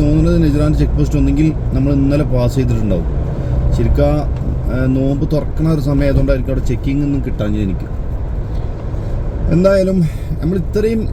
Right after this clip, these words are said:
ദിവസം കണ്ട സൗദി അറേബ്യ അല്ല ട്ടോ. Totally നമുക്കിനി ഏകദേശം തായിഫ്, മക്ക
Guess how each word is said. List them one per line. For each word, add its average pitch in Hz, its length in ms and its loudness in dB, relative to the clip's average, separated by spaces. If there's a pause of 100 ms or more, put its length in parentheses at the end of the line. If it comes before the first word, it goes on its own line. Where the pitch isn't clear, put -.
(320)
ദിവസം 175 320 0 (180)
കണ്ട 160 200 0 (120)
സൗദി 151 360 0
അറേബ്യ 165 320 0 (140)
അല്ല 139 140 0 (100)
ട്ടോ. 98 100 -2 (640)
Totally 208 480 0 (560)
നമുക്കിനി 165 380 0
ഏകദേശം 185 340 0 (140)
തായിഫ്, 165 340 0 (100)
മക്ക - 280 -2